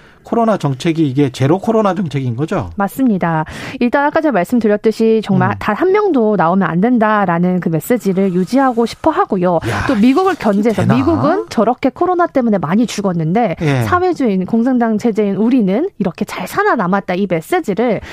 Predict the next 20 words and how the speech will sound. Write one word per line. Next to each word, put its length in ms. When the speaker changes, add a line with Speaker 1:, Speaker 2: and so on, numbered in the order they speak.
Speaker 2:
사실 140
시진핑 540
주석이 380
계속 340
좀, 220
어, 400
내보내고 480
싶어 240
한다는 400
현지인의 480
인터뷰가 480
있었고요. 480
Speaker 1:
공산주의 340
체제의 300
우월성? 640
Speaker 2:
네, 200
맞습니다. 580
그리고 560
핵심은 600
백신입니다. 840